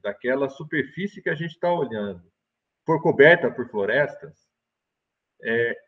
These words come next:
há essa dificuldade. Quando essa cobertura é maior,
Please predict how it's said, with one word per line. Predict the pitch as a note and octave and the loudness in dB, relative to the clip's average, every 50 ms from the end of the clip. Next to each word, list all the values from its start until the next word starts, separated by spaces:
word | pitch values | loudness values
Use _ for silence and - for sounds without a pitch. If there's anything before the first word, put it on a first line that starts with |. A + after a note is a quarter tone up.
| _ | _
há | D3+ D#3 D3+ E3 E3 | 6 6 6 6 6
essa | E3+ D#3 - E3 D#3 | 4 2 2 -2 -6
dificuldade. | D3+ D3 D#3+ E3+ E3+ F#3 D#3+ A2+ F#2 D#2+ D2+ D2+ - _ _ _ _ _ _ _ _ _ _ _ _ | -6 -8 -10 -8 -6 -4 -2 -2 -4 -4 -6 -10 -16 _ _ _ _ _ _ _ _ _ _ _ _
Quando | - A3+ B3 A#3+ G#3+ F#3 F3 E3+ E3 | 4 4 6 6 6 4 4 6 6
essa | D3+ D3 - E3+ | 6 4 4 0
cobertura | - D3+ C3 C3 B2+ B2+ - A#2+ A#2 | -4 0 0 0 0 0 -2 -4 -2
é | A#2 | 0
maior, | C#3+ D#3 C#3 A2 A#2+ D3 E3 C#3+ - - - | 0 0 2 2 2 2 2 0 -2 -6 -12